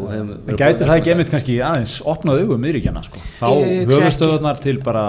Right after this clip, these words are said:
Speaker 1: Já, þú veit, þú veit að fá,
Speaker 3: Ég
Speaker 1: sko, diplómata sem elska að gera vel við sig í mat og drykk.
Speaker 3: Já.
Speaker 2: Wisconsin eða eitthvað?
Speaker 3: Já,
Speaker 1: Koma
Speaker 3: sem
Speaker 1: með
Speaker 3: biðja
Speaker 1: mí-
Speaker 3: um Dijon sinni upp á burgerinn og eru bara skotnir á færi, sko.
Speaker 1: Já, nei.
Speaker 3: Ég hugsa að starfsfólki Estot myndi, sko,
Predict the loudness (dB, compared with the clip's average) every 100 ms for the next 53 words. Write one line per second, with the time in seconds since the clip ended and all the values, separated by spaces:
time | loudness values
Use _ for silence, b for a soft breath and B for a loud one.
0 | -4 -8 -12 -10 -10 -12 -12 -12 -12 -12
1 | -14 -4 2 2 2 0 0 0 -2 -2
2 | -4 -2 0 4 6 4 0 -6 -2 -2
3 | -2 -4 -6 -6 -8 -8 -6 -6 -2 0
4 | 2 2 2 2 2 0 0 -2 -4 -8
5 | -2 -2 0 -4 -8 B B -4 -2 2
6 | 6 6 6 2 0 -2 -2 -2 -2 -2
7 | -2 -2 -4 0 0 0 -2 -2 -4 -4
8 | -8 -4 -4 -4 -10 -6 -4 -2 -2 -4
9 | -4 -4 -6 -10 -12 -10 -8 -8 -6 0
10 | 2 4 4 4 2 0 -4 -2 0 0
11 | -2 -4 -6 -8 -6 -4 -4 -6 -8 -8
12 | -6 -6